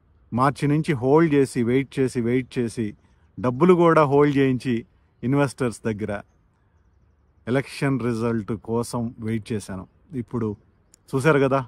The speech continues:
ఫార్మాసిటీ ప్రపోజల్. అంటే, ఓ రకంగా ఇది అనుభవంతో వచ్చిన ఆలోచన అండి. ఇన్వెస్టర్స్ ఇబ్బంది పడకూడదని ఆలోచించే మనిషిని. So,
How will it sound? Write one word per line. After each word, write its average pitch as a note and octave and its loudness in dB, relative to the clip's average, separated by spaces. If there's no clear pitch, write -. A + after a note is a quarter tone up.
ఫార్మాసిటీ B2+ -2
ప్రపోజల్. G#2+ -6
అంటే, C#3+ 2
ఓ C3 0
రకంగా G3 4
ఇది F#3+ 6
అనుభవంతో G3 4
వచ్చిన D#3+ 2
ఆలోచన D#3 4
అండి. A2+ -2
ఇన్వెస్టర్స్ D3+ -2
ఇబ్బంది D3+ 4
పడకూడదని D#3+ 2
ఆలోచించే C#3 -2
మనిషిని. A2+ -6
So, B2 -6